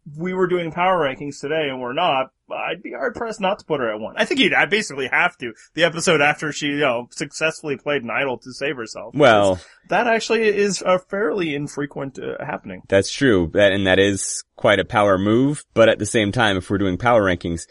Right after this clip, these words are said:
Speaker 2: she's still on the four side of a four versus seven now. So, eh, there's only so much power that you have in that position.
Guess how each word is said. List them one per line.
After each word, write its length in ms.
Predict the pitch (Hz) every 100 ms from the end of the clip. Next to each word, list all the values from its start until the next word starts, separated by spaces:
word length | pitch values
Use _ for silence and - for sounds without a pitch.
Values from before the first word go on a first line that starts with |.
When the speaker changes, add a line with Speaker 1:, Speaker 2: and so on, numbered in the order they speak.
| - _ -
Speaker 2:
she's 360 | - - 185
still 500 | - - 233 185 151
on 320 | 151 135 131 127
the 420 | 113 107 101 95 _ _ _ -
four 340 | 170 165 131 110
side 400 | - 101 92 92
of 100 | 82
a 120 | 80
four 340 | - 120 117
versus 460 | 95 98 - 85 -
seven 960 | - - - - - 101 113 143 143
now. 340 | 151 147 151 160 _ _ _
So, 640 | - - 113 107 107 107 107 - _ _ _ _ -
eh, 460 | - 285 269 254 226 - - -
there's 140 | - 196
only 180 | 208 180
so 180 | 202
much 240 | 170 135 -
power 340 | 120 101 87
that 120 | 82 64
you 140 | 85
have 240 | 82 76
in 80 | 73
that 160 | 73 57
position. 480 | - 62 - -